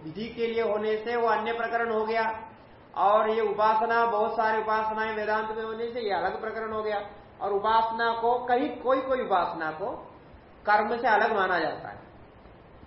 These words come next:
जो कर्म अवबद्ध उपासना है, वो कर्म के अंतर्गत है, और बाकी जो उपासनाएं हैं,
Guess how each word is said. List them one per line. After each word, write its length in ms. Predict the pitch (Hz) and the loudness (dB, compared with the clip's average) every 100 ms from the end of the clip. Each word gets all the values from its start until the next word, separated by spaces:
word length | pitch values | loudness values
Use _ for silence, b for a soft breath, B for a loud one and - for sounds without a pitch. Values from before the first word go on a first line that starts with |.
| - - - | -20 -20 -8
जो 140 | 160 202 | -4 -4
कर्म 380 | 208 185 202 233 | 2 2 2 2
अवबद्ध 580 | 240 208 233 233 233 | 4 4 4 2 2
उपासना 580 | 233 240 233 233 233 240 | 0 4 4 4 2 0
है, 200 | 247 262 | 2 0
वो 100 | 254 | 0
कर्म 260 | 233 226 226 | 0 -2 0
के 100 | 233 | -2
अंतर्गत 400 | 196 202 165 147 | 0 0 0 -2
है, 220 | 123 - - - - - - | -6 -12 -18 -20 -20 -6 -2
और 120 | 202 | 0
बाकी 400 | 185 202 220 247 | 2 2 2 -4
जो 140 | 240 | -2
उपासनाएं 640 | 233 226 226 220 226 233 233 | 0 2 0 0 -2 -2 0
हैं, 280 | 247 302 | -2 -6